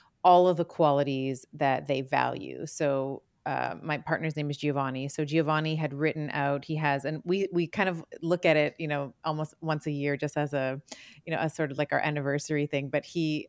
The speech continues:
um, he'd written out fifty or fifty-five items of thing, core values that he wanted in a partner.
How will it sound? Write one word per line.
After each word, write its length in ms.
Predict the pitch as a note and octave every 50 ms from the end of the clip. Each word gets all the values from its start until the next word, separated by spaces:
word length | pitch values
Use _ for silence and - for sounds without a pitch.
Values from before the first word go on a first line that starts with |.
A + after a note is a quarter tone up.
| -
um, 360 | - D3+ C#3+ C#3+ C#3+ C#3 - -
he'd 220 | D3 F3 E3 D#3
written 220 | F3 F#3 - F3+
out 160 | E3 D3+ - -
fifty 800 | - - - G3 F#3+ - - G3 F#3 F3+ F3+ F3+ F3+ F3+ - -
or 160 | D#3 D3+ C#3
fifty-five 1200 | - - - D#3+ D3+ - - E3 D#3 - - - D#3 C#3+ C#3+ C#3+ C#3+ C#3+ C#3+ C#3+ C3 - - _ - - - - - - _ -
items 720 | D3+ D3+ D#3 D3+ D3 C#3+ C3+ C3+ C#3 C#3 C#3+ C#3+ - - _ _ _ _ _ _ _ _ -
of 400 | E3 D#3 D3 D3+ D3 C#3 D3 D#3+ _ _ _ -
thing, 340 | - F#3+ F#3+ F#3 F#3+ F#3 _ _ - -
core 340 | - - G#3 F#3+ F#3+ G3
values 720 | F3+ D#3+ E3 D3+ D3+ D#3 D#3 D#3 D3 C#3+ C#3 C#3 C#3 C#3
that 140 | - D3 C#3+
he 240 | - - - F#3 F#3
wanted 420 | E3 D3+ D#3 D3 C#3+ D3 D3 C#3
in 140 | - C#3+ C3+
a 40 | C3+
partner. 600 | - - - C#3 A2+ - - G2 G2+ - -